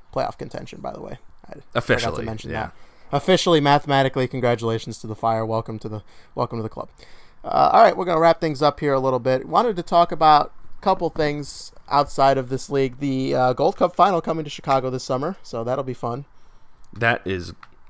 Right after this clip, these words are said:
Speaker 2: always a good time where there's only two teams that can ever really win it, but,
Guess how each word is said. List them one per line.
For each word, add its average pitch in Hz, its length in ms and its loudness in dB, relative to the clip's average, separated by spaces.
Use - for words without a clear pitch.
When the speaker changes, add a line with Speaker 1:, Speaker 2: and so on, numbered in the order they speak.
Speaker 2:
always 110 440 4
a 92 60 -6
good 87 220 -6
time 85 540 -6
where 85 280 -6
there's 92 240 -4
only 98 220 -4
two 170 200 -2
teams 147 300 0
that 110 80 2
can 120 100 2
ever 123 140 4
really 127 240 4
win 139 160 2
it, 104 240 -2
but, 92 260 2